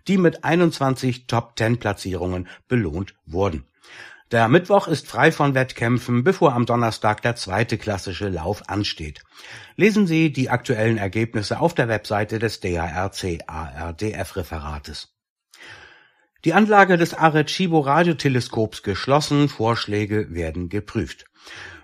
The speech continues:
Mehr als zwei Jahre nach dem Einsturz der dreihundertfünf Meter breiten Parabolantenne des weltberühmten Arecibo Observatoriums auf Puerto Rico, einem Instrument, das einst Asteroiden, Exoplaneten und weitere Himmelskörper aufspürte,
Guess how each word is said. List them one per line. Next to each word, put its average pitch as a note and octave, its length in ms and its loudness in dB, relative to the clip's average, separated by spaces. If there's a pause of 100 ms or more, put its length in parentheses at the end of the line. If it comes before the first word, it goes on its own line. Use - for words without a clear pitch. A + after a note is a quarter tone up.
Mehr F3 200 6
als E3+ 200 4
zwei E3+ 240 0
Jahre E3+ 320 4
nach D#3 160 4
dem A#2+ 240 0
Einsturz B2 720 0
der A2 220 2
dreihundertfünf A#2 800 0
Meter A2 320 -2
breiten G2+ 420 -2
Parabolantenne G#2 1040 0 (300)
des G2+ 180 -4
weltberühmten G#2+ 760 0
Arecibo G2+ 800 -2
Observatoriums G2 1000 -2
auf F#2 320 -6
Puerto F#2 480 -6
Rico, D3 480 4 (400)
einem G2 260 0
Instrument, F#2+ 640 -2 (240)
das F#2 180 -2
einst G2 480 -4
Asteroiden, G#2+ 1040 -2
Exoplaneten G2 840 -2
und F#2 240 -6
weitere A2+ 400 0
Himmelskörper F2+ 760 -4
aufspürte, G#2+ 760 -2